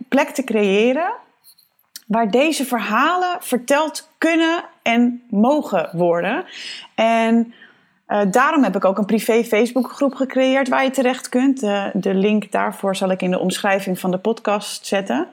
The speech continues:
En ik wil ook direct melden dat er zeker een ander platform gaat komen,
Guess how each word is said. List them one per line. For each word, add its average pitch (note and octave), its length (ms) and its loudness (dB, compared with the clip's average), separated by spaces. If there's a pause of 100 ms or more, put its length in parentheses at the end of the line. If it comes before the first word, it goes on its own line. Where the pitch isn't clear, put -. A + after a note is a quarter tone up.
(720)
En G#3+ 340 2
ik G#3+ 140 2
wil A3+ 200 2
ook C4+ 160 2
direct C4 300 2
melden A3+ 420 2
dat G#3+ 180 0
er G3 220 0
zeker A3 440 0
een G3+ 140 -4
ander C#4+ 280 2
platform B3+ 400 -2
gaat G3+ 220 -6
komen, G#3 540 0